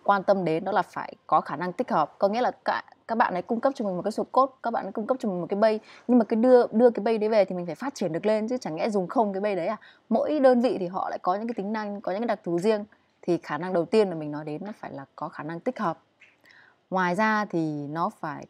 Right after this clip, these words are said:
có tính linh hoạt và phải tùy chỉnh được các cái chức năng ở trên đó. Bên cạnh đó ấy, thì, à, giao diện người dùng cũng phải thân thuộc nữa, bởi vì học sinh đã quen giao diện nào rồi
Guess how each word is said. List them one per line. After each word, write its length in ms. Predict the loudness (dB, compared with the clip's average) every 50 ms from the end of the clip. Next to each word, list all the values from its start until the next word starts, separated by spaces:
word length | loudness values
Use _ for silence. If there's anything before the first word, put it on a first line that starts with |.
| _ _
có 480 | -8 -8 -6 -6 -4 -6 -6 -6 -8 -8 -8
tính 180 | -6 -2 0
linh 140 | 0 2 2
hoạt 280 | 0 0 -2 -4 -4 -8
và 80 | -10
phải 120 | -12 -12 -8
tùy 300 | 0 2 4 4 2 2
chỉnh 240 | -2 -4 -6 -4 -6
được 120 | -4 -4
các 60 | -4
cái 120 | -4 -4 -6
chức 200 | -6 -6 -4 -4
năng 140 | -4 -4 -6
ở 80 | -6
trên 160 | -4 -4 -2
đó. 260 | 0 0 0 -2 -4 -6 _ _ _ _ _ _ _ _ _ _ _ _ _ _ _ _ _ _ _ _ _ _ _ _ _ _ _ _ _ _ _ _ _ _ _ _ _ _ _ _ _ _ _ _ _ _ _
Bên 240 | 2 2 2 2 0
cạnh 140 | 0 -2 -4 -4
đó 220 | -6 -6 -4 -6
ấy, 160 | -6 -8 -10 -12 _ _ _ _
thì, 340 | 0 2 2 2 0 -2 -2
à, 320 | -4 -4 -6 -8 -10 -14 -18 _ _ _ _ _ _
giao 280 | -8 -4 0 0 0 2
diện 280 | 2 2 2 2 -2 -2
người 120 | -2 0
dùng 140 | 0 2 0 2
cũng 80 | 2 2
phải 100 | 2 4
thân 140 | 4 4 4 6
thuộc 180 | 6 6 6 6
nữa, 180 | 4 4 4 4 4 2
bởi 120 | 0 0 0
vì 180 | 2 2 2
học 160 | 0 -2 -4 -4 -2 0
sinh 220 | 0 0 0 -2
đã 260 | -4 -6 -6 -8 -10 0 2
quen 180 | 4 4 4
giao 100 | 2 0
diện 220 | 0 0 -2 -4 -6
nào 240 | -6 -6 -6 -8 -8
rồi 220 | -8 -10 -10